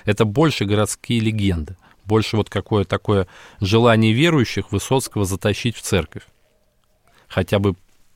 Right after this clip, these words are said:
постфактум. Но в песнях у него есть. Э, есть, например, песня «Баллада о бане». Это не, не «Банька по белому». У него была «Банька по белому», потом была «Банька по чёрному». И была «Баллада о бане», где, вот если есть возможность, я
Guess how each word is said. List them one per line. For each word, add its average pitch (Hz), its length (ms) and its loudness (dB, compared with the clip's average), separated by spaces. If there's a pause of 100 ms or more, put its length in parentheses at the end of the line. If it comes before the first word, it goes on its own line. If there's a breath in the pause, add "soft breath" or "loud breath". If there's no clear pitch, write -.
постфактум. - 640 -2 (380 loud breath)
Но 117 300 4
в - 120 -14
песнях - 460 2
у 214 40 -2
него 143 120 2
есть. 98 520 -2 (280)
Э, 95 340 -4
есть, 113 260 0
например, 110 460 0 (480 loud breath)
песня 117 300 4
«Баллада 107 500 6
о 101 40 4
бане». 98 520 0
Это 101 260 -2
не, 107 300 2
не 110 160 2
«Банька 101 340 0
по 98 160 0
белому». 90 560 -2
У 107 60 -4
него 98 120 0
была 92 200 -2
«Банька 92 380 -2
по 95 160 -4
белому», 127 340 0
потом 95 260 -6
была 92 140 -2
«Банька 90 340 -2
по 90 140 -4
чёрному». 156 480 0 (240 loud breath)
И 107 80 -2
была 110 200 4
«Баллада 104 440 2
о 98 40 0
бане», 147 340 0
где, 113 340 0 (500 loud breath)
вот 98 260 -4
если 98 600 0
есть 101 320 -2
возможность, 95 480 0
я 95 120 0